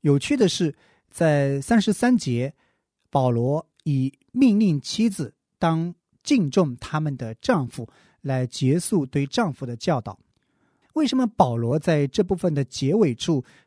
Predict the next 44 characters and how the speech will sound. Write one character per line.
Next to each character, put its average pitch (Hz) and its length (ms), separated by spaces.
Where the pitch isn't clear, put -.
提 135 260
到 151 240
妻 233 340
子 151 300
需 - 220
要 135 260
敬 170 320
重 139 240
他 135 220
们 139 120
的 123 120
丈 165 200
夫 - 160
呢？ 135 160
从 160 460
互 254 300
补 110 260
性 170 260
来 127 200
思 - 240
考 139 220
一 117 100
下 117 340
妻 - 420
子 160 200
的 110 220
敬 175 340
重 143 240
与 123 280
丈 170 300
夫 143 200
的 113 340
带 202 200
领。 107 180
丈 220 220
夫 190 160
的 170 220
领 160 220
导 131 220
力 165 240
要 226 160
么 151 160
加 180 300
增， 190 320